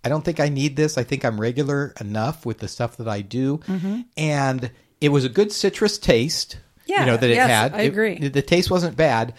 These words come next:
Speaker 1: What I didn't like is,
Speaker 2: Dang.
Speaker 1: and even though I, you know, I went, I went with it for the entire, you know, two weeks and texted Jana every time I, I took a packet.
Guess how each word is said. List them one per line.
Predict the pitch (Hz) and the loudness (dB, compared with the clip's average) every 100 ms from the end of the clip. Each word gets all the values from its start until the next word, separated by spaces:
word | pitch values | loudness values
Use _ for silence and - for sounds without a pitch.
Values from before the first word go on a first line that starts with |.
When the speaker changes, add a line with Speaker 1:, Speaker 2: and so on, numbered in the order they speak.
| - - - - - | -20 -8 -8 -6 -2
Speaker 1:
What | 131 143 | 2 4
I | 202 | 4
didn't | 233 165 123 | 4 0 0
like | 123 123 - | 0 0 -2
is, | 147 127 302 220 - | -2 0 0 -2 -8
Speaker 2:
Dang. | - 127 | -4 -2
Speaker 1:
and | 117 117 - | -2 -6 -6
even | 151 160 | -2 2
though | 156 | 4
I, | 143 | 4
you | 139 143 | 0 -2
know, | 113 | 0
I | |
went, | 127 156 - - | -2 -4 -8 -6
I | 123 | -2
went | 151 151 | -2 0
with | 156 196 110 | 0 0 -2
it | 117 - _ _ _ _ | -4 -8 _ _ _ _
for | - 123 | -4 -2
the | 117 113 | 0 0
entire, | 107 117 127 113 107 - - | -2 0 2 2 0 -6 -10
you | 139 | -4
know, | 101 110 | -4 -4
two | - 139 | -4 -2
weeks | 104 101 127 - - - - _ - | 0 -2 -4 -6 -8 -12 -20 _ -8
and | 113 104 | -6 -2
texted | 147 117 - 143 | 0 0 -2 0
Jana | 120 117 | 0 2
every | 120 123 | 0 -2
time | 123 117 123 | 0 0 0
I, | 123 - - | -4 -10 -12
I | 113 | -8
took | 131 127 | -6 -6
a | |
packet. | - 107 92 117 117 | -4 -4 -2 -6 -8